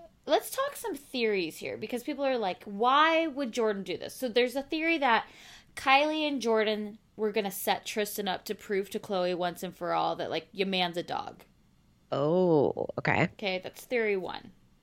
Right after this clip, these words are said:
Speaker 1: Theory two, Khloe and Tristan have actually been broken up for s-,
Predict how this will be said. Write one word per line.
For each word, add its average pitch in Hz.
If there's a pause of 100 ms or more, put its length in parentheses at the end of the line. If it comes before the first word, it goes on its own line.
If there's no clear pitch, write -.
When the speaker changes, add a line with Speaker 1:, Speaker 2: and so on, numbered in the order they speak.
(600)
Speaker 1:
Theory 359
two, 262 (480)
Khloe 415
and 381
Tristan 269
have 240
actually 214
been 190
broken 190
up 196
for -
s-, -